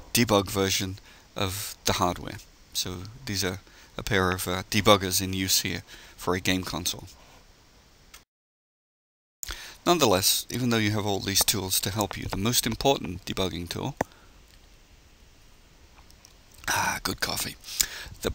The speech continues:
primary debugging tool, the one that you keep in shape by drinking coffee,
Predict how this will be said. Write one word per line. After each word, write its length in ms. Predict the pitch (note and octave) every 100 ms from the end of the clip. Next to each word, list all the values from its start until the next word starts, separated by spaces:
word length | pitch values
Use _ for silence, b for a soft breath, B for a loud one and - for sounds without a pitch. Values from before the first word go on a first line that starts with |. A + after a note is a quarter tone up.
| -
primary 480 | - C3+ C#3+ A2+ G#2+
debugging 440 | G2+ G2 F#2+ F2+
tool, 220 | F#2+ G#2+ G#2+
the 80 |
one 160 | G2+ F#2+
that 60 | F2
you 120 | G2
keep 260 | - G#2+
in 100 | A2
shape 280 | - G#2+ G2
by 140 | G#2+ F#2+ -
drinking 360 | G#2 G2 F2
coffee, 380 | F2 A#2 A2+ G2